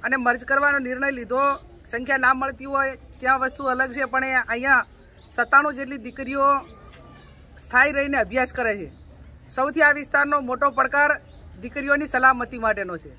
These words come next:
અને સલામતી માટેનો જ્યારે પ્રશ્ન હોય ત્યારે બસો દીકરીઓ એ ગામની અંદર ભણવા જાય ત્યારે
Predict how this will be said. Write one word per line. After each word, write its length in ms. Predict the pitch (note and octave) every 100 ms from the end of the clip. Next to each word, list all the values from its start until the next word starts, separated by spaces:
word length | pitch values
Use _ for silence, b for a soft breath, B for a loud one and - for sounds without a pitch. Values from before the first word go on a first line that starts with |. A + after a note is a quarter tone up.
| b b b b
અને 140 | B3 C4+
સલામતી 540 | B3+ C4+ C#4+ C#4+ D4+
માટેનો 420 | C#4 C4+ C#4 C#4
જ્યારે 240 | B3+ C4 C4
પ્રશ્ન 380 | - C4 C#4
હોય 200 | C4 B3+
ત્યારે 460 | B3+ B3+ C4 C4+ C4 - -
બસો 280 | A#3+ C#4+ D4
દીકરીઓ 680 | B3 - - C4+ C#4 G#3+ - - - - - - C4
એ 80 |
ગામની 380 | C4 B3+ C4 C#4
અંદર 220 | C#4 C4+
ભણવા 300 | - A3 B3+ C4+
જાય 220 | C4+ C4+
ત્યારે 420 | B3+ B3+ C#4 C#4+